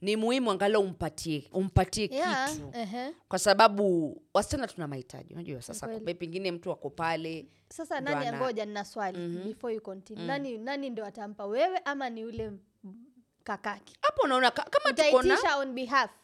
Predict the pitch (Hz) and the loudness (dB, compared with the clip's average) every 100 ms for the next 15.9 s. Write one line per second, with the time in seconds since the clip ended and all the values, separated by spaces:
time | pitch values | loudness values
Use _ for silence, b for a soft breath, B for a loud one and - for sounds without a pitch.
0 | _ _ _ - - 453 539 - - 233 | _ _ _ -8 0 2 2 -2 0 2
1 | 214 208 220 196 - 202 202 170 180 285 | 4 4 4 0 2 2 2 -4 0 4
2 | 247 170 196 359 254 247 233 359 339 311 | 4 2 0 0 -4 8 10 10 8 8
3 | 392 330 254 233 233 330 262 - - 202 | 6 8 6 6 4 2 0 -2 -2 2
4 | 185 233 220 165 202 254 254 202 - 233 | 8 10 12 12 8 4 -10 -12 -2 4
5 | 220 208 254 - 202 185 220 247 202 175 | 8 8 6 4 4 8 8 8 6 4
6 | 175 220 - 180 170 185 226 202 196 214 | 2 0 -2 0 0 0 0 2 0 -2
7 | 165 208 202 240 240 - 160 135 _ _ | -4 -6 -4 0 0 -2 -10 -12 _ _
8 | _ - 233 247 277 320 294 285 269 294 | _ -10 -6 4 4 6 6 6 6 6
9 | 277 269 269 247 254 240 330 370 - 359 | 6 8 8 10 10 10 6 6 6 6
10 | 392 359 349 277 349 330 359 311 254 247 | 6 8 8 6 4 8 8 8 0 0
11 | 240 - 165 - _ - 247 247 262 311 | -2 -4 -10 -12 _ -6 -2 0 0 0
12 | - 381 466 508 679 740 370 269 247 220 | 4 8 8 6 -2 0 0 0 0 -2
13 | 196 - 214 175 208 202 240 214 196 208 | -6 -6 -4 0 0 0 -2 0 2 4
14 | 247 247 247 190 196 190 - 170 - - | 4 2 0 0 -4 -4 -2 -2 -2 -6
15 | 202 170 160 151 214 254 - 320 269 | -6 -4 -6 -10 -12 -14 -8 -6 -6